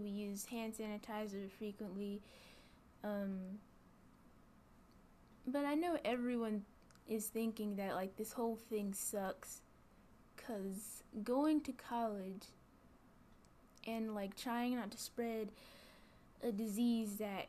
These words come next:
could, that you could contract at any moment, at any age,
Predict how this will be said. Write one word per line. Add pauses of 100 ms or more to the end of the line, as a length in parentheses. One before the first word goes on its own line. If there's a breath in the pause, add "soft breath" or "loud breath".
(160)
could, (320)
that
you
could
contract
at (460)
any
moment, (1300)
at (360)
any (540 loud breath)
age,